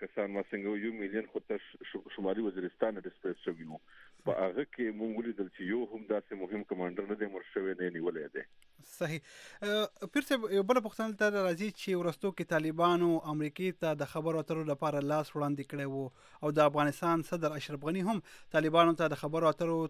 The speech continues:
Speaker 2: ته د کیناستو او طالبان د یو سیاسي قوت په توګه د منلو وړاندیز ورکړی و. ستاسو په فکر د وروستو برید کې، یعنی کم دا برید چې وشوی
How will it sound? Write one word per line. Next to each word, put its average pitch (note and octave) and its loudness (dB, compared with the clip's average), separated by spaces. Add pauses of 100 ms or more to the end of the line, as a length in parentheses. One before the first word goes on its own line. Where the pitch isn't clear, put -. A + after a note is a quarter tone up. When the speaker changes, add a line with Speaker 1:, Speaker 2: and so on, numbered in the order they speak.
(120)
Speaker 2:
ته D3+ 2
د - -6
کیناستو C#3+ -2
او D3+ 2 (120)
طالبان D#3 2
د C#3+ -2
یو C#3 -4 (100)
سیاسي C#3+ -6 (560)
قوت E3 2
په D3+ -6
توګه D#3 2
د D3 4
منلو D#3+ 2
وړاندیز D3+ 2
ورکړی C#3+ 2
و. C3+ 0 (380)
ستاسو A#3 2
په A3+ -4
فکر D3 4 (520)
د D#3+ 4
وروستو D#3+ 0 (540)
برید F3+ -4
کې، F3 4 (100)
یعنی D3 6 (100)
کم E3 2
دا C#3 8
برید F3 0
چې - -2
وشوی D3+ 2